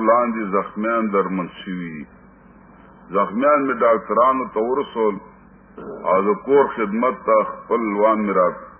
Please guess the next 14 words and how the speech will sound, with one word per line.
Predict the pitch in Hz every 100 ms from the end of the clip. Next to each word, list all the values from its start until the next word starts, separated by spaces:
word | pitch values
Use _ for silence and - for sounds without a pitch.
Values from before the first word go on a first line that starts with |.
| - - -
ورسول. | 92 87 - 80 73 - - - - - - - -
خپل | - 127 151
هم | 143
ټکېدلی | 107 113 - 101 95 110 98
یم. | 85 - - - - - - -
خو | 90 90 87 - - 110
نتیجه | 104 135 143 156
دا | 151 156 151
ده | 123
چې | 117 101
ستاسو | 143 131 104 117
نه | 107
دعا | 98 107 107
غواړي. | 95 92 90